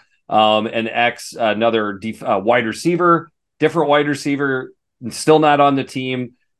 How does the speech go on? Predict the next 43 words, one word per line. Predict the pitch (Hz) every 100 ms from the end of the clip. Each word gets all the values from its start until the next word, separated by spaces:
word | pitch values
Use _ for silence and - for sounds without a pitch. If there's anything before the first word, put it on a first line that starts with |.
| _
Then, | 107 123 123 120 120
um, | 120 113 110 110 110
there's | 131 131 107
been | 127 127 123
other | 135 135 147
names | 135 131 131 127 - -
floated | - - 147 151 151
around, | 123 117 117 123
but | 117 113
it | 113
looks | 127 131 -
like | 120 117
a | 117
walk-on | 107 98 113 139 180 180 151 143 131
wide | 117 131 139
receiver. | 117 - 151 113
So | 123
I | 113
guess | 117 131
our | 110
wide | 104 120
receiver | 110 - 143 117
room | 101 107 104
was | 98 95 - - _ _
<laughs> | 277 - 269 - - - -
really | - 165 170 165 143
in | 143 143
on | 127 120
the |
gam-, | 113 123 139 123
the | 117
gambling | 123 127 117 110
part | 117 107
of | 104
it. | 104 107 - _ _ _
Uh, | - 120 120
but | 113 127 120 107 _ _ _ _ 165 175
so | - - 220
far, | 220 214 220 202
there | 151 151
hasn't | 170 156 131
been | 156
a, | 131